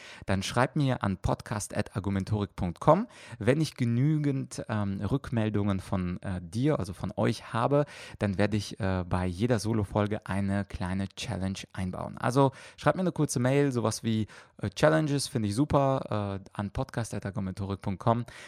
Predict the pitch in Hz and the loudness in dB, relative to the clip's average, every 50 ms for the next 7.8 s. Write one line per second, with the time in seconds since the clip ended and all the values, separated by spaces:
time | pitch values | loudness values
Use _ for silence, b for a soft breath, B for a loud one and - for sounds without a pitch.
0 | B B - 101 98 92 101 - 104 98 - - - 98 92 98 - - - 98 | B B -2 -2 0 0 0 -2 -2 -4 -6 -6 -6 -6 -4 -6 -6 -6 -6 -4
1 | 95 95 98 95 98 98 104 - - - _ - - 107 101 98 - - 127 131 | -2 -2 -2 -2 -2 -2 -4 -4 -6 -10 _ -2 2 4 4 4 2 -2 -4 -4
2 | - - - - - - - - - - - 127 123 110 117 117 110 110 110 - | -8 -14 -20 -20 -20 -14 -10 -10 -8 -6 -4 -4 -4 -2 -2 -2 -2 -2 -4 -6
3 | - - 113 110 110 113 113 120 117 B B B - 87 - - 98 98 87 92 | -4 -2 -2 0 0 0 0 -2 -4 B B B -14 -12 -8 -6 -6 -4 -4 -4
4 | 90 - - - 104 98 90 - - - - - - - 104 98 92 92 B B | -6 -6 -2 0 0 0 0 -2 -8 -14 -14 -12 -8 -6 -6 -4 -6 -8 B B
5 | B B B B B B B B B - - 101 95 95 113 101 101 98 - 98 | B B B B B B B B B -8 -6 -4 -2 -2 -2 0 0 0 0 0
6 | 92 - 95 95 92 92 92 92 92 87 87 87 85 87 - - 92 - - - | 0 0 0 0 0 0 0 0 0 -2 -2 -4 -6 -8 -10 -10 -10 -10 -6 -4
7 | 117 104 101 98 98 95 95 - 110 - - 127 117 110 117 110 | -2 0 0 0 -2 -4 -4 -2 -2 2 4 4 4 4 2 0